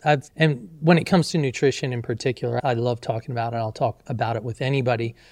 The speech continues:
I've had the benefit of coaching people, whether formally or informally, to help them and support them and challenge them to make nutritional or dietary based changes. And the way I always frame it, because I think we're saying the same thing, we're just saying it differently, is that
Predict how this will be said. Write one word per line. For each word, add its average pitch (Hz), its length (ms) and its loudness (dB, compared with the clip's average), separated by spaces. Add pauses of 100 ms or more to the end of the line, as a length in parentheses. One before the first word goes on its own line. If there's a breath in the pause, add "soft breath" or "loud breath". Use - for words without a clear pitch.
I've 135 140 0
had 151 120 2
the 123 100 0
benefit 123 640 -2
of 113 380 -14
coaching 135 420 -2
people, 117 440 -2
whether 117 280 -2
formally 131 460 -2
or 110 100 -4
informally, 117 720 -4 (260 loud breath)
to 120 220 0
help 127 260 2
them 120 240 0
and 113 100 -2
support 120 380 -2
them 120 300 -2
and 113 160 -8
challenge 131 400 -2
them 117 160 -2
to 120 160 -6
make 113 240 -4 (100)
nutritional 120 580 0
or 110 80 -2
dietary 110 580 -2
based 113 320 -2
changes. 151 520 -2 (340 soft breath)
And 139 140 0
the 135 80 2
way 165 260 4
I 139 260 0
always 117 380 -2
frame 107 320 -8
it, 107 160 -10 (140)
because 139 260 -4
I 127 80 -2
think - 240 -4
we're 160 80 4
saying 139 220 0
the 113 60 -4
same 120 240 -6
thing, 123 180 -4
we're 117 140 0
just 110 160 -2
saying 117 240 0
it 107 80 -10
differently, 120 520 -6 (380 soft breath)
is 139 280 2
that 127 420 -2